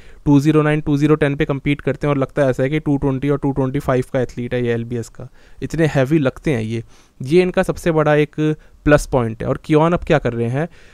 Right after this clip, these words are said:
इस साल जो उन्होंने करके दिखाया ना, उससे इनके लिए भी रिस्पेक्ट इस तरह बढ़ गई जैसे कि कैरिथ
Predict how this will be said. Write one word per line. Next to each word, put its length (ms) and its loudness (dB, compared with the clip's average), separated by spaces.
इस 120 2
साल 300 4
जो 120 2
उन्होंने 240 2
करके 320 0
दिखाया 300 -2
ना, 280 -4
उससे 320 0
इनके 240 -2
लिए 140 -2
भी 140 -2
रिस्पेक्ट 400 -6
इस 140 -14
तरह 200 2
बढ़ 160 0
गई 160 -2
जैसे 280 -6
कि 120 -10
कैरिथ 280 -4